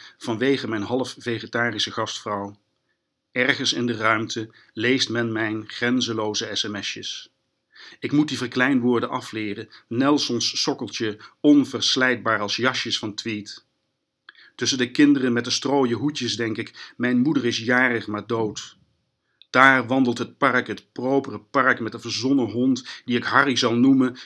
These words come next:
een naam van een dode van voor mijn geboorte, moet men zijn honden naar prinsen vernoemen.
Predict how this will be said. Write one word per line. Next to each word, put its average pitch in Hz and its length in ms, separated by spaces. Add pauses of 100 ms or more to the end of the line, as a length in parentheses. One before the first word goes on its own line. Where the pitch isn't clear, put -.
een 123 180
naam 139 300
van 113 140
een 107 160
dode 127 360
van 110 160
voor 135 260
mijn 120 180
geboorte, 120 560 (180)
moet 127 260
men 123 220
zijn 110 200
honden 120 400
naar 110 240
prinsen 123 440
vernoemen. 120 520